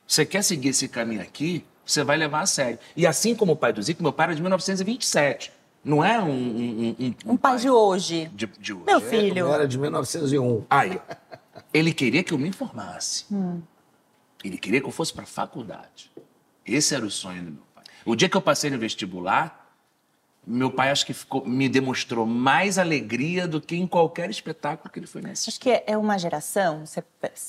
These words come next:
Speaker 2: né, tem uma coisa geracional,
Speaker 1: Geracional.
Speaker 2: generacional
Speaker 1: Sim,
Speaker 2: ali,
Speaker 1: sim.
Speaker 2: de, de, da importância do estudo, porque não se tinha antes essa possibilidade,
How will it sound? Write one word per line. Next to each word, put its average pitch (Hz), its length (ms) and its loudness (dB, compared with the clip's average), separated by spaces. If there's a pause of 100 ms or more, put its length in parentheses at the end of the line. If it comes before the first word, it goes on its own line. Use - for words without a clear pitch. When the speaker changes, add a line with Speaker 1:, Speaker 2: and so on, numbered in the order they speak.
(420)
Speaker 2:
né, 165 280 -6
tem 190 140 2
uma 185 140 0
coisa 170 240 -2
geracional, 151 720 -4
Speaker 1:
Geracional. 190 440 4
Speaker 2:
generacional 160 640 -2
Speaker 1:
Sim, 143 280 -2
Speaker 2:
ali, 143 420 -4
Speaker 1:
sim. 131 360 -8 (140)
Speaker 2:
de, 175 140 4
de, 175 960 0 (720)
da 180 140 2
importância 233 580 2
do 190 100 -6
estudo, 190 680 -6
porque 190 300 0
não 214 240 2
se 208 200 -2
tinha 240 440 2
antes 208 240 2
essa 185 180 2
possibilidade, 160 1120 -2